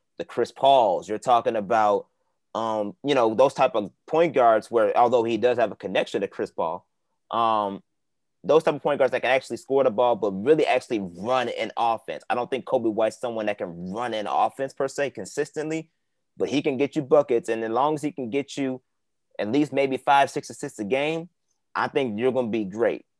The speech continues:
I think you'll be good for the Bulls. They just gotta bring in someone that can continue to, you know, move the ball around, or someone that's compatible with his offensive skill set, especially if you're talking about someone where Zach LaVine may or may be off the, may, he may be or he may not be off the scene.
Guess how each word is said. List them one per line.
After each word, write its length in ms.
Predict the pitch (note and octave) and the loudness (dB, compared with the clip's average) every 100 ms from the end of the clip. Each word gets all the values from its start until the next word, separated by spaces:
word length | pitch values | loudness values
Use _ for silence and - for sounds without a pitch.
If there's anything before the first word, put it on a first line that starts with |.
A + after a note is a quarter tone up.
| _ | _
I 120 | E2+ G2+ | -8 -4
think 180 | A#2+ | -2
you'll 100 | C3 | -2
be 120 | A#2+ A2+ | -2 -2
good 300 | A2 B2+ A#2+ | 2 2 2
for 100 | G#2 | -2
the 80 | |
Bulls. 320 | G2 A2 G2 F2+ | -2 0 -2 -2
They 100 | A2 | -4
just 160 | A#2 | -2
gotta 160 | A#2+ G#2+ | -2 -2
bring 200 | A2+ A2+ | -2 -4
in 80 | G#2+ | -6
someone 420 | - B2 A#2 A2 | -4 -4 -4 -4
that 140 | G#2 | -4
can 100 | G2+ | -6
continue 400 | G#2+ - B2 A2+ | -12 -10 -8 -4
to, 180 | G2+ F2 _ _ _ _ _ - | -4 -6 _ _ _ _ _ -8
you 120 | A#2+ | -4
know, 280 | G#2 G2+ G2 | -2 -4 -4
move 260 | C#3 C#3+ A#2 | -2 0 -2
the 80 | |
ball 320 | G#2+ A#2 A#2 G#2 | 0 2 2 0
around, 440 | G2 A#2 A2+ G2+ | -2 -4 -4 -2
or 120 | G#2 | -4
someone 240 | - C3 A2+ | -4 -4 -4
that's 140 | G2 | -8
compatible 760 | - F2 C#3+ C#3+ A#2+ A2 G#2 _ _ _ | -12 -4 2 2 2 0 0 _ _ _
with 180 | G#2+ A2+ | -4 -2
his 120 | A#2 | 2
offensive 420 | F#2+ A#2 A2 - | 2 2 0 -8
skill 240 | - C#3 C3+ | -4 0 0
set, 360 | - G2+ F2 | -2 -4 -4
especially 400 | F#2 - C3 B2+ | -4 0 0 0
if 80 | G#2+ | -6
you're 80 | A2 | -6
talking 220 | - G#2 | -4 -4
about 160 | G2+ G2+ | -4 -6
someone 320 | G#2 G#2 G2 | -6 -6 -6
where 120 | F#2 | -6
Zach 200 | F2+ G#2 | -2 -4
LaVine 380 | G#2 F#2 A#2 F2+ | -4 -6 -8 -6
may 260 | G#2 A#2+ A#2 | -4 0 -2
or 60 | |
may 240 | G#2 A2 A2+ | -2 -4 -4
be 200 | F#2+ G#2 | -2 -2
off 200 | G2+ - | -2 -4
the, 80 | - | -10
may, 340 | G#2+ A#2+ C3 - | -2 -2 -2 -4
he 80 | A2 | -4
may 180 | G#2+ | -2
be 300 | B2 C#3 C#3 - | 0 -2 -4 -2
or 100 | G#2 | -2
he 80 | G#2+ | -2
may 140 | A#2 | -4
not 200 | A#2+ A2 | -4 -4
be 80 | A#2+ | -2
off 160 | A2 | -4
the 60 | - | -6
scene. 280 | - C#3+ | -14 -16